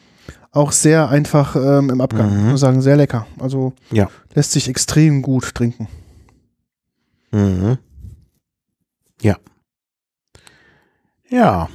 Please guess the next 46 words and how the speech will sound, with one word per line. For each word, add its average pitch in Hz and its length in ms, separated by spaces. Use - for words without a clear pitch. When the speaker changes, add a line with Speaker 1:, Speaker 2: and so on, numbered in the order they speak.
Speaker 2:
Jetzt - 220
müssen 110 160
wir 110 60
noch 110 160
klären, 113 340
was 104 360
ein 107 200
Cru 113 260
Bourgeois 110 480
ist. - 180
Speaker 1:
Ein 135 100
Cru 143 200
Bourgeois? 143 500
Ähm, 139 340
ein 135 420
Grauburgunder? 160 520
Nee, 139 200
Quatsch. - 320
Ähm, 131 280
ein 139 400
Speaker 2:
Nein, 98 160
nein. 95 260
Speaker 1:
Be-, - 100
ein 139 80
Burgunder, 147 320
ein 170 120
Cru? 190 260
Cru, - 160
Speaker 2:
Das 175 80
Speaker 1:
was 165 60
Speaker 2:
ist 113 60
Speaker 1:
heißt 143 120
Speaker 2:
die 113 40
Speaker 1:
Cru? 101 100
Speaker 2:
Klassifikation 104 680
des 95 180
Weins. 92 480
Speaker 1:
Ah, 170 200
okay. 135 240
Speaker 2:
Äh, 90 320
Gewächs. 95 500
Cru - 240
heißt 98 220
Gewächs. 107 420
Speaker 1:
Ah, 165 120
okay. 185 280